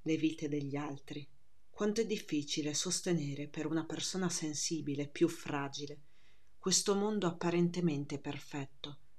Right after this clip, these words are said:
in cui sei l'unico a sentirti diverso, sbagliato, incompleto.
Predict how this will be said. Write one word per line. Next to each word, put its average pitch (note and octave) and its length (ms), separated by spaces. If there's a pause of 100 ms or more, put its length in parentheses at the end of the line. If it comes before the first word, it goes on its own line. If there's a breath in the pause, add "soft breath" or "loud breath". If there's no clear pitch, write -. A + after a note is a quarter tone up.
(160)
in F#3 140
cui G3 160
sei F#3 220
l'unico G3+ 360
a - 20
sentirti F3 600
diverso, D3 720
sbagliato, D3 920
incompleto. F3 920